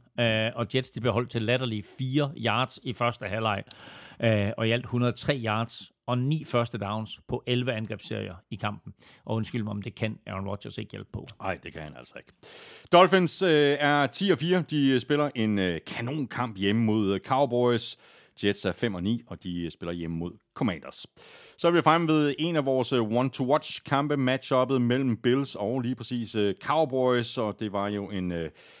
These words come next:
Speaker 2: kamp, øh, hvor der ikke var så meget at tage fejl af. Cowboys har set nærmest ustoppelige ud på det seneste, ikke mindst på hjemmebane, og Bills,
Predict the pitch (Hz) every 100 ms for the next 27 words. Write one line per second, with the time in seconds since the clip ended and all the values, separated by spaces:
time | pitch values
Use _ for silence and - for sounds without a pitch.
0 | - - 135 139 135 113 104 95 85 98
1 | 151 131 127 139 110 127 165 139 123 -
2 | 120 127 117 - - 107 107 117 120 101
3 | - 143 135 123 131 113 - 123 127 -
4 | 98 123 - 95 101 151 147 120 120 110
5 | 90 143 160 -